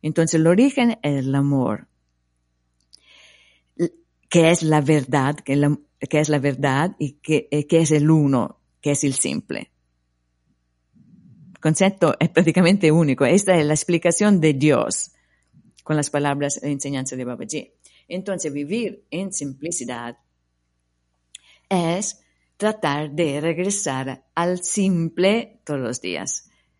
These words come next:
¿Simple de qué? ¿La simplicidad de qué? De la conciencia, obviamente, porque todo nace de la conciencia.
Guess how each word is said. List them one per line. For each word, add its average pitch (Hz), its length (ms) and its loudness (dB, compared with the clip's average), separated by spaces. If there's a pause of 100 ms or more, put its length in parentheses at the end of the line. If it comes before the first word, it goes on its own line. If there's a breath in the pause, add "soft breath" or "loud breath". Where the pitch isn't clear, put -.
(160)
¿Simple 277 360 0
de 135 120 -4
qué? 90 220 -6
¿La 151 100 -4
simplicidad 202 400 -4
de 190 120 -4
qué? - 220 -12
De 180 140 -2
la 208 120 -2
conciencia, 123 1040 -4
obviamente, 123 1040 -6
porque 139 500 -8
todo 170 220 -4
nace 147 280 -4
de 135 60 -2
la 117 120 -6
conciencia. 123 800 -6